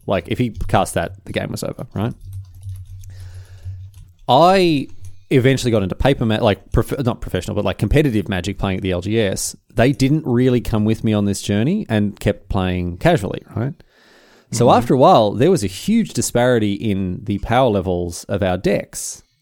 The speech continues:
Speaker 1: So what we would invariably do, because they were sick of, like,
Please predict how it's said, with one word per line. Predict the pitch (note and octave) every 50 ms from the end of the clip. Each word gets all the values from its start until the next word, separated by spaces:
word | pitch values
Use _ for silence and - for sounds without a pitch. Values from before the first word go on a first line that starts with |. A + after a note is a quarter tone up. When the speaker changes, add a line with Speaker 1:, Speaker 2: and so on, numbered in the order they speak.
| _ _ _ _ _ _ _ _ _ _ _ _ _ _
Speaker 1:
So | - - - C#3 C3+ C3 B2+ B2 A2+ G#2 - - _ _ _ _ _ _
what | - A#2 A2 C3 D3+ D3 - - _ _ _ _ _ _ _ _
we | - A#2+ B2
would | A#2+ A2+ G#2+
invariably | G#2 G2+ G2 G2+ F#2+ E2+ F#2+
do, | F2 D3+ F3+
because | D3 G#2+ - G#2+ F#2
they | E2+ G2+ F#2
were | F2+
sick | F2+ - - G2 -
of, | G2 F2
like, | F2+ F#2 F2 E2+ - -